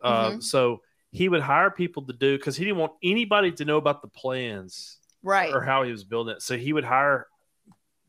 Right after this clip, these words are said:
Speaker 1: like, somebody, a craftsman, to, to do, like, half the stairway,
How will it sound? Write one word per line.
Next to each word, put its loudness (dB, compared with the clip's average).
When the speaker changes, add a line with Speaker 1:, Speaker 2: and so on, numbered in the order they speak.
Speaker 1:
like, 2
somebody, 0
a -2
craftsman, -4
to, -2
to -4
do, 2
like, 2
half 2
the -10
stairway, 0